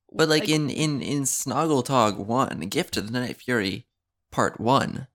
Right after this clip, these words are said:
Speaker 1: dragons hatched, right? And pretty soon after, they were, they were maybe not flying, but they were stumbling around and doing things. So I could imagine, you know,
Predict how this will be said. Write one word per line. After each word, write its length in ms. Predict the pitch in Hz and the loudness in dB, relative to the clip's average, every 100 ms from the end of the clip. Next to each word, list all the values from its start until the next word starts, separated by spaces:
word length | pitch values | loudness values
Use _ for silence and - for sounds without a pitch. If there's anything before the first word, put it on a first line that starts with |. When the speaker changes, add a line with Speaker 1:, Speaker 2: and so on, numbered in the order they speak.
| _ - | _ 0
Speaker 1:
dragons 400 | 127 107 104 113 | 4 4 0 -4
hatched, 500 | 120 90 - - - _ _ - | -4 -4 -6 -8 -10 _ _ -4
right? 300 | 107 101 98 - _ _ | 0 0 -2 -10 _ _
And 400 | - 113 104 107 | -2 0 0 -2
pretty 200 | - 165 | -2 0
soon 200 | 135 135 131 | 0 -2 0
after, 300 | 175 - 110 | -2 0 2
they 140 | 110 | 4
were, 300 | 92 92 - - _ - | 4 2 0 -6 _ -6
they 100 | 120 | -2
were 280 | 98 98 120 - | 0 -2 -4 -2
maybe 180 | 190 | 2
not 160 | 107 98 | 2 0
flying, 680 | - 156 196 110 110 - - - | 0 0 2 0 -2 -6 -12 -10
but 100 | - | -4
they 140 | 139 | 0
were 100 | 120 | 2
stumbling 580 | 104 - 110 104 104 107 | 2 0 2 2 2 2
around 520 | 101 95 90 101 107 | 4 2 2 0 -2
and 140 | 98 92 | -2 0
doing 340 | 107 101 98 | 2 2 -2
things. 460 | - 107 131 - - _ _ - | -2 -2 -2 -8 -12 _ _ -8
So 120 | - | -2
I 60 | 127 | 0
could 160 | 175 | 0
imagine, 560 | 120 104 65 - 78 - - _ _ _ _ _ | -2 0 -2 -4 -6 -8 -16 _ _ _ _ _
you 120 | 120 | -6
know, 260 | 90 87 | -4 -4